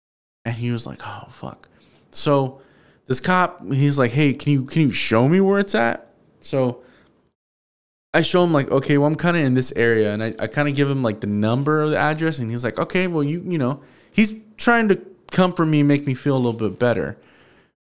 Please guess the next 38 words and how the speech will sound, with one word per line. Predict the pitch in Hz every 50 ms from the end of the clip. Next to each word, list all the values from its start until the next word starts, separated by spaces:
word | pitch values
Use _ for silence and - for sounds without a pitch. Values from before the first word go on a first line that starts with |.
| _ _ - -
And | 120 123
he's | 131 127
like, | 127 120
"No, | 160 202 233 240
okay, | 220 240 220
you're | 214 208 214 220 208
on, | 185 180 190
you're | 190 196
on | 196 196
a | 175
roll. | 156 160 165 170
You | 175 175
got | 156 156 143 143 151 160
it. |
You | 151 147 135
got | 123 120 120 123
it." | 139 - - - _ _ _ _ _ _ _ _ _ _ _ _ _ _ -
So | - - 143 135 131 127 120 - - - _ - - - - - _ _ _ _ _ _ _ -
he's | 160 160 143
like, | 139 120 143
"You | 160
know | 170
what? | 180 185 - - - -
I'm | 127 143
gonna | - 135 123
do | 117 127 117
this." | 95 - - - - -
So | - - 151 139 135
him | 135 131 139 175 175 180 180 180 180 175 170 160 _ _ _ _ _ _ _ _ _ _ _ _ _ _ _ _ _ _ -
and | 131 131 131
this | 131 120 139
other | 147 160 156 151
cop, | - 117 104 101 101 98 - -
she's | - - - - - -
fine | - - - 62 67 64 -
as | - -
fuck, | - 65 52 50 - - - - - - - - - -
um, | - 107 110 110 104 95 92 76 -